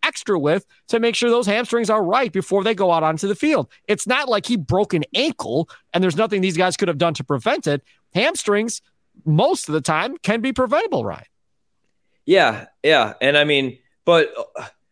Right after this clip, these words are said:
Speaker 2: see, the thing is with these lingering issues, I go back to, like, Derrick Rose when I knew it was all over for him. It wasn't after he tore his A C L the first time.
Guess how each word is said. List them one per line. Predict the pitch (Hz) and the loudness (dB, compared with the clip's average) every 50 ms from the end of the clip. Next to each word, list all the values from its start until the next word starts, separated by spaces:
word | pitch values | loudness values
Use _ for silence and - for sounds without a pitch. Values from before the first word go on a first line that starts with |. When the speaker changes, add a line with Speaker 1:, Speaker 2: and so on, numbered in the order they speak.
| _ _ | _ _
Speaker 2:
see, | - - 180 | -4 0 0
the | 175 | 0
thing | 170 175 220 240 269 277 | 0 2 2 2 4 2
is | 254 214 | 2 2
with | 196 190 170 | 0 -2 -2
these | 180 151 123 | -2 -2 -2
lingering | 113 123 151 165 165 165 147 139 131 120 123 | -2 -2 0 0 0 0 0 2 0 2 2
issues, | 127 131 127 - - 110 104 101 98 - | 0 0 0 -2 -2 -2 -2 -2 -2 0
I | 113 151 175 | 0 2 4
go | 185 196 | 4 4
back | 165 165 165 160 160 - | 6 6 4 4 4 2
to, | 165 147 | 0 2
like, | 135 120 110 104 101 | 2 2 0 0 0
Derrick | 117 123 127 131 123 - - | 2 4 4 4 2 0 0
Rose | 110 117 120 123 127 107 | 2 2 4 2 2 0
when | 117 113 113 | -2 -2 0
I | 110 | 0
knew | 107 113 117 120 | 0 2 0 0
it | 110 | 0
was | 110 107 107 | -2 0 0
all | 110 104 107 117 - | 0 2 2 0 0
over | - 110 110 107 110 117 113 | -2 -2 -2 -2 -4 -8 -6
for | - 120 113 113 | -4 -6 -4 -2
him. | 120 117 117 110 | -2 -2 0 0
It | |
wasn't | 104 110 123 120 123 120 | 0 0 0 0 2 0
after | 117 113 - 117 107 | 0 0 0 -4 -4
he | 104 | -4
tore | 92 - 123 117 113 113 | -4 -2 0 2 2 2
his | 110 95 | 0 0
A | 107 107 107 | -2 -2 -2
C | 107 - 98 101 | -4 -6 -2 0
L | 101 107 113 | 0 0 0
the | 110 110 | -2 -4
first | - - 120 117 113 - | -2 -2 -2 -2 -2 -4
time. | - 127 123 127 123 127 | -4 -2 0 0 -2 -2